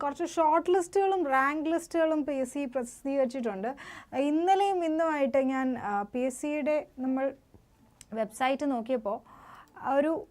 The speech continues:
പത്തോളം, പത്തോളം, ഒരു പതിനഞ്ചാം തീയതി ഒരു പത്തോളം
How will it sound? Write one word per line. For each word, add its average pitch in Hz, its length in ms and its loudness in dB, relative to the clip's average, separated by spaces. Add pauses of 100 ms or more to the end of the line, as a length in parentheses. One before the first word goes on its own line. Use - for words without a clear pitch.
(180)
പത്തോളം, 403 840 4 (2000)
പത്തോളം, 269 680 0
ഒരു 254 300 2
പതിനഞ്ചാം 311 560 2
തീയതി 339 220 2
ഒരു 320 240 0
പത്തോളം 403 920 2